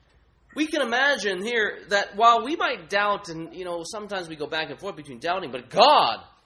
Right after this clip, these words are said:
never doubts. When he brings these promises, he has every intention, every, ev-, knowledge of the complete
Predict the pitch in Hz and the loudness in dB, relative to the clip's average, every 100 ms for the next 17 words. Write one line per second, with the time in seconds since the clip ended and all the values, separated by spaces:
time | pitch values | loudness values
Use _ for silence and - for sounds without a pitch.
0 | _ _ 120 165 226 311 294 147 117 90 | _ _ -16 -6 2 2 2 -4 -6 -12
1 | - _ _ _ _ _ _ _ _ _ | -14 _ _ _ _ _ _ _ _ _
2 | 220 233 254 330 294 269 285 294 240 208 | -6 -4 -4 -6 -6 -6 -2 -2 -2 -6
3 | 196 175 - 302 339 330 349 330 277 277 | -8 -8 -6 -2 -2 -2 -6 -4 -6 -4
4 | 285 277 180 156 165 - 294 349 370 311 | -4 -4 -6 -6 -6 -4 -4 -4 -10 -10
5 | - _ _ _ _ _ _ _ _ _ | -16 _ _ _ _ _ _ _ _ _
6 | 240 285 196 180 254 311 - 208 180 190 | -6 -4 -4 -6 -4 -2 -4 -8 -10 -12
7 | 180 214 | -14 -16